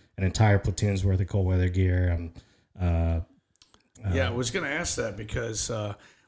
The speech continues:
Speaker 2: one of the issues that, you know, there are, there are hot topics in the news, obviously, is,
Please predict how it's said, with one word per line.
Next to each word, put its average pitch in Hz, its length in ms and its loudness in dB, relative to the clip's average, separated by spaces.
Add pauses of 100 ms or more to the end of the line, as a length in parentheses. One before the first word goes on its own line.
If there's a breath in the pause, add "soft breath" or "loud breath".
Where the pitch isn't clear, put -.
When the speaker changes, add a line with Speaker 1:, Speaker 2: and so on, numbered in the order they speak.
Speaker 2:
one 156 180 -4
of 151 60 -2
the 127 180 -4
issues 113 720 -4
that, 120 220 -6
you 120 100 -4
know, 110 60 -8
there 117 180 -10
are, 123 140 -12
there 107 220 -8
are - 100 -14
hot 123 200 -4
topics 110 440 2
in 117 40 -8
the 104 60 -6
news, 110 300 -10
obviously, 107 520 -6
is, 98 220 -8